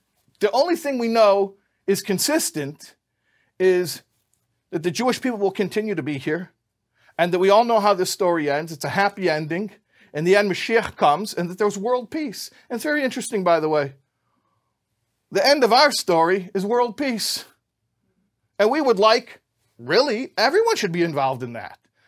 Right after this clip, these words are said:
Now, some people aren't gonna wanna take part in that.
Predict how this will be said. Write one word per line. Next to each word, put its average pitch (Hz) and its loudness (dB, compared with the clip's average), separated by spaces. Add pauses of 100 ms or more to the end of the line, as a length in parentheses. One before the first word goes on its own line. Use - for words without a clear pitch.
Now, 147 -4
some 196 0
people 220 0 (300)
aren't 196 -2
gonna 254 0
wanna 330 2
take 175 -4
part 147 0
in 131 -12
that. 101 -10